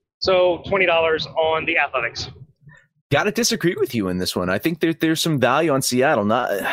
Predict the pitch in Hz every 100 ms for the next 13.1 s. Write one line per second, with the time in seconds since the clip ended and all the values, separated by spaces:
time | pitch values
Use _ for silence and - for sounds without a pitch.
0 | - - 131 135 202 233 165 127 160 214
1 | 175 165 165 160 143 123 120 123 110 90
2 | - 135 - - 101 92 92 101 104 101
3 | 98 82 110 - - 165 277 - 139 156
4 | 92 104 117 - 175 - - 156 127 -
5 | 151 - 143 117 107 160 240 202 143 147
6 | - 117 101 101 101 92 87 85 80 -
7 | - - - - 147 123 113 120 127 123
8 | 110 127 147 127 143 180 226 - 175 165
9 | 147 127 110 - 123 120 101 92 92 107
10 | 107 135 120 143 139 185 208 202 - 160
11 | - 139 143 - 113 110 107 104 101 98
12 | - - - - - 127 120 139 156 196